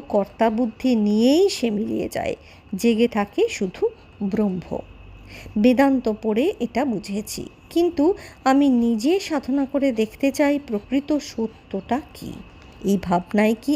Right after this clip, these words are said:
আমার সাধন পথের বাধা? আমি অনুভব করব, এই ভাবনার জালেই কি আমি আটকে রয়েছি? আমরা আজকে পড়লাম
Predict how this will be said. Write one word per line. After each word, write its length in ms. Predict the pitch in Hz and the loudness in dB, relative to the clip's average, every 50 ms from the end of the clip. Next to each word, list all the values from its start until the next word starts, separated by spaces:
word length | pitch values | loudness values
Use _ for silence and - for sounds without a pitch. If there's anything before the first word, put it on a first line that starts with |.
| - | -2
আমার 260 | - 240 247 254 269 | 0 0 0 0 0
সাধন 360 | - - 226 202 190 226 269 285 | -2 -2 -4 -2 0 0 0 0
পথের 360 | 277 311 294 285 - 311 311 294 | 0 -2 -4 -4 -2 -2 -2 0
বাধা? 400 | 262 277 262 247 247 294 349 320 226 - - - - - - - - - - - - - | 0 0 0 0 0 -2 -2 -2 -2 -4 -6 -14 -20 -20 -20 -20 -20 -20 -20 -12 -4 0
আমি 200 | 220 233 233 247 - - | 2 4 4 4 2 2
অনুভব 500 | 202 226 240 254 254 254 - 233 240 208 - - | 2 2 4 2 2 0 0 -2 -2 -2 -2 -6
করব, 260 | - - - 208 - - - - - - - - - - - | -10 -8 -8 -8 -8 -8 -8 -8 -8 -10 -14 -20 -20 -8 -2
এই 180 | - 220 240 240 | 0 2 2 2
ভাবনার 580 | 208 - 196 214 208 202 - - 233 233 226 220 208 | 2 0 0 -2 -2 -2 -2 0 0 2 2 0 -2
জালেই 420 | - 214 190 196 190 202 240 285 | -2 -2 -2 0 2 2 2 2
কি 160 | 285 - - 302 - - | 2 0 -2 -2 -2 0
আমি 180 | 285 302 320 320 | 0 0 2 2
আটকে 400 | 269 233 214 - - - - 311 | 0 -2 -4 -6 -8 -4 -2 -2
রয়েছি? 440 | 320 349 359 349 349 - - - 254 - 202 190 - - - - - - - - - - - - - - - - - - - - - - - - - - - - - - - - - - - - - - - - - - - - - - - - - - - - | 0 0 0 -2 -2 -4 -2 -2 -2 -2 -4 -8 -16 -20 -20 -20 -20 -20 -20 -20 -20 -20 -20 -20 -20 -20 -20 -20 -20 -20 -20 -20 -20 -20 -20 -20 -20 -20 -20 -20 -20 -20 -20 -20 -20 -20 -20 -20 -20 -20 -20 -20 -20 -20 -20 -20 -20 -20 -20 -20 -20 -12 -4 0
আমরা 220 | 285 294 330 339 285 | 2 2 4 4 4
আজকে 260 | 214 - - - - 214 - | 2 2 -2 -4 -6 -4 -2
পড়লাম 380 | - 247 226 220 220 226 233 277 | 0 0 2 2 2 2 2 0